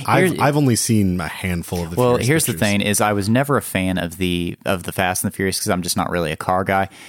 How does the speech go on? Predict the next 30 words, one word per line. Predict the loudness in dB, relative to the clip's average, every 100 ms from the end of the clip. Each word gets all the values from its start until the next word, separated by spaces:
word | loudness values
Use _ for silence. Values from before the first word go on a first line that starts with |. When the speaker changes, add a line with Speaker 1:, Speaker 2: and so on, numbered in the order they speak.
| -20 -4
Speaker 2:
It's | -2 0
a | -2
very, | -2 0 2 4 2
very | 2 2 2 2
strange | 0 0 2 2 2
franchise | 0 0 0 0 0 -2 -2
because | -4 -2 -2
over | -2
the | -4
course | -4 -2 0 -2
of | -2
seven | 0 2 0
films, | 0 0 0 0
you've | -4
had | -2 -2 -2 -6 -20 -20 -20 _ -14 -2
basically | 0 2 0
car | -2 -2 -4
thieves | -2 -2 0 -2
and | -2 -2 -2 -2
people | -2 -2 -2 -2
who, | 0 0 -2 -4
you | -2
know, | 0 0
race | 0 0 0
cars. | 0 0 0 -2
That | 0
was | 0 0
Speaker 1:
Mm-hmm. |
Speaker 2:
their | 0 -2
hobby. | 0 0 0 -2